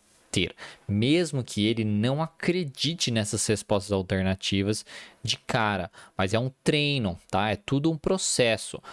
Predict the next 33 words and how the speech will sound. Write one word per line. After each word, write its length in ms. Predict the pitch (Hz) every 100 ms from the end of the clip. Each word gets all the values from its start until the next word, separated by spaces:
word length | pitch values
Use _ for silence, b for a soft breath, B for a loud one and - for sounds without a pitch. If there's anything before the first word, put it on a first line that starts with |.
| B
Conforme 580 | - 110 - 147 180 190
vai 300 | 143 127 123
an-, 180 | 113 117 -
andando 380 | 113 107 104
o 40 | 101
tratamento, 600 | 101 95 104 120 135 107
vai 160 | 123
ficando 360 | - 180 139 113
mais 240 | 101 98
fácil 340 | - 107 165 -
de 60 |
fazer 300 | 175 165 147
isso 260 | 131 160 165 B B B 180
e 180 | 208
essa, 340 | 202 196 175 160
essa, 560 | - - 135 120 113 90 _ _
esse, 260 | 113 - 120
essa 220 | - 117
busca 400 | 107 147 - 131
de 80 | 117
alternativas 720 | 110 113 107 104 139 151 156
fica 240 | - 160 139
mais 380 | 139 139 135 - B B
realista, 720 | - 156 156 123 120 107 107
né? 120 | 98 98
Vamos 200 | 101 104
colocar 340 | 104 101 101
assim, 260 | 98 95 90
fica 180 | -
mais 240 | 104 107 101
fácil 240 | 113 110
dele 140 | 117 117
acreditar 800 | - 135 139 156 143 117 113